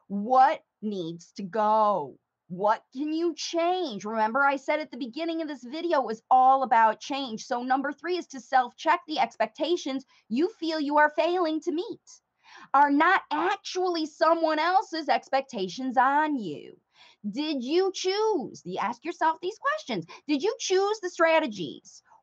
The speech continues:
or the job that you have been assigned? Now,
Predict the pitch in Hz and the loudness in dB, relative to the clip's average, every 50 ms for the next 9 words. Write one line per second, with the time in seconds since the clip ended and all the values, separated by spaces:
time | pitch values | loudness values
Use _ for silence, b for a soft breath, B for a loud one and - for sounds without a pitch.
0 | b 277 277 320 320 359 320 349 277 233 247 277 320 320 302 247 220 202 196 202 | b 4 4 6 6 4 4 0 -4 -4 0 2 4 4 4 6 6 6 6 4
1 | 214 214 b b b b - 233 - 233 226 220 226 262 262 240 - 196 175 165 | 4 2 b b b b -6 -6 -4 -4 -6 -4 -4 -4 -4 -6 -6 -8 -6 -6
2 | 202 220 - 320 320 320 254 151 - - _ _ _ _ _ _ _ _ _ _ | -8 -4 0 0 0 0 0 -2 -6 -12 _ _ _ _ _ _ _ _ _ _
3 | _ _ _ - 254 247 247 233 226 | _ _ _ -2 0 2 2 2 0